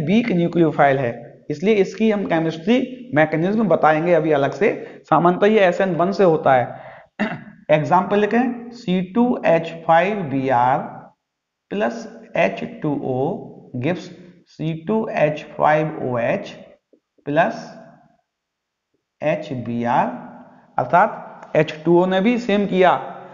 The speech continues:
तो नाभिक से ही प्रतिस्थापन में alcohol किन किन अभिक्रियाओं से बन रहा है? हम एनएओएच ले सकते हैं,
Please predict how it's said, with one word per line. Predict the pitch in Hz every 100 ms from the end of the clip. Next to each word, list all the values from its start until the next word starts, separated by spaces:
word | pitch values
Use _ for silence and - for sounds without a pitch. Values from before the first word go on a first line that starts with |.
| - _
तो | 185
नाभिक | 170 170 175 247 196 190
से | 190
ही | 214
प्रतिस्थापन | 220 175 - - 165 196 214
में | 208 220 269 - - -
alcohol | 170 180 190 196 240
किन | 240 190 185
किन | 226
अभिक्रियाओं | 220 202 202 208 202
से | 202
बन | 202 214
रहा | 208 226
है? | 233 302 - - _ _ - _
हम | - 202 -
एनएओएच | 147 147 151 139 151 190
ले | 190 196
सकते | 196 202 208
हैं, | 208 233